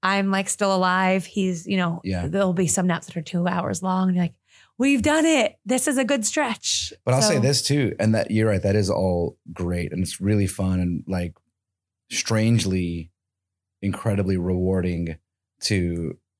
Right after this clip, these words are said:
Speaker 2: have these mile-, these little milestones come
Speaker 1: Right.
Speaker 2: up and, like, figure out how to, I, I'm not even, like,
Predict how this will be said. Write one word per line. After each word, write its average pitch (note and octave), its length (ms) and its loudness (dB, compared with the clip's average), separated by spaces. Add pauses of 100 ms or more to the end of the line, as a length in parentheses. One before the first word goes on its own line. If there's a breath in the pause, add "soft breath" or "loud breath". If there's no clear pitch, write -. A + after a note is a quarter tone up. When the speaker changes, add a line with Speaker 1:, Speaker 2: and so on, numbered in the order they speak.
(120)
Speaker 2:
have F#2+ 300 -2
these E2+ 240 -4
mile-, F2 240 -2
these F#2 120 -2
little G#2 200 0
milestones F2 440 -2
come E3+ 120 -2
Speaker 1:
Right. F#2 80 -4
Speaker 2:
up F2 160 -8
and, F2+ 160 -4
like, F2+ 300 -4 (520)
figure G#2 200 0
out G2 60 -2
how G2+ 120 0
to, - 120 -4
I, A2 240 0
I'm A#2+ 140 2
not B2+ 120 2
even, C3+ 140 2
like, G#2 180 0